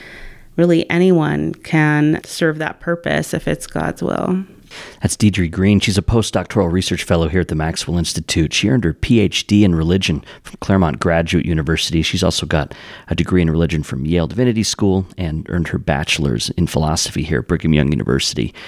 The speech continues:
Speaker 2: We're talking about her book, Jacob, A Brief Theological Introduction. It's part of the Maxwell Institute's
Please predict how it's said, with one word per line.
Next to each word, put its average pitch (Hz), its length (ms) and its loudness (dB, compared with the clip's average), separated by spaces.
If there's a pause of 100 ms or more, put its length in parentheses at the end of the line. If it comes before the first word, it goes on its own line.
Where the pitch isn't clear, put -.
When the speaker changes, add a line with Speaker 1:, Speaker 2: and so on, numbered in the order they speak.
(240)
Speaker 2:
We're - 60 -2
talking 104 320 0
about 82 220 0
her 80 100 -2
book, 82 320 -2 (100)
Jacob, 117 520 0
A 87 80 -2
Brief 87 400 0
Theological 78 600 0
Introduction. 82 580 0
It's - 160 -2
part 87 220 -2
of 78 80 -12
the 82 60 -6
Maxwell 85 460 -2
Institute's - 640 -4